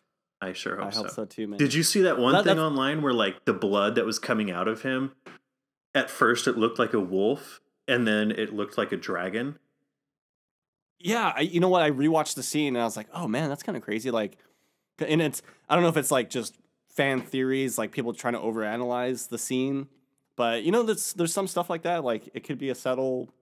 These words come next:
Speaker 2: you know, nod to, like, you know, his, his heritage and, you know, who he, who his bloodline is. So
Speaker 1: Yeah.
Speaker 2: yeah, I read about that,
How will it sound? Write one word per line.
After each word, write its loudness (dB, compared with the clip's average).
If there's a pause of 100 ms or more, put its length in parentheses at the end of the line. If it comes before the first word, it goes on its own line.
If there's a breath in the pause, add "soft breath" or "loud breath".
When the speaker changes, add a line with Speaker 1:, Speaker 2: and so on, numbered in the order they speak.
(120)
Speaker 2:
you -2
know, 0
nod -2
to, -6
like, -6 (500)
you -6
know, -2
his, -8 (100)
his -10
heritage -6
and, -8 (720)
you -6
know, -4
who -4
he, -6
who -6
his -6
bloodline -6
is. -12 (100)
So -6 (120)
Speaker 1:
Yeah. -8
Speaker 2:
yeah, 4
I 2
read 4
about 0
that, -4